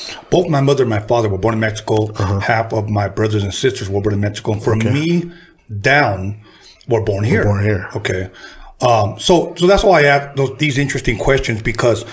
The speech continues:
Speaker 1: one thing about Steve Yano,
Speaker 2: Uh-huh.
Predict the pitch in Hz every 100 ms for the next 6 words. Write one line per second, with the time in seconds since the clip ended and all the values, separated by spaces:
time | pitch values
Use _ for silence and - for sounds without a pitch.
0 | - - - - 127 196 214 202 175 147
1 | 139 - 151 135 131 123 101 - - 123
2 | 101 98